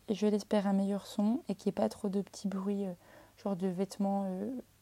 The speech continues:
qui se frottent comme dans tous les derniers épisodes parce que je fais que de bouger quand j'enregistre.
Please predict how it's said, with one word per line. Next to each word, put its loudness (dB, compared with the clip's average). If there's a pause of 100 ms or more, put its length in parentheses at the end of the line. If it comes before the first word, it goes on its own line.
(140)
qui -6
se -8
frottent -2
comme 2
dans 2
tous 0
les 8
derniers 0
épisodes -4
parce -4
que -2
je -4
fais -4
que -4
de 0
bouger 2
quand 0
j'enregistre. -6